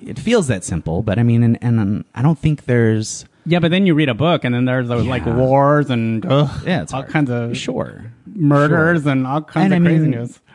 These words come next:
Speaker 1: you know, we're figuring it out. <laughs> Humanity. <laughs> Well, I don't, I don't know.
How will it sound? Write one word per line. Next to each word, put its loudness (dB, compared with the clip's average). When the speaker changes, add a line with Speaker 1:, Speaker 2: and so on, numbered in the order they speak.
Speaker 1:
you 0
know, 2
we're -4
figuring 2
it 2
out. -2
<laughs> -6
Humanity. -2
<laughs> 0
Well, -4
I -8
don't, -10
I -12
don't -6
know. -4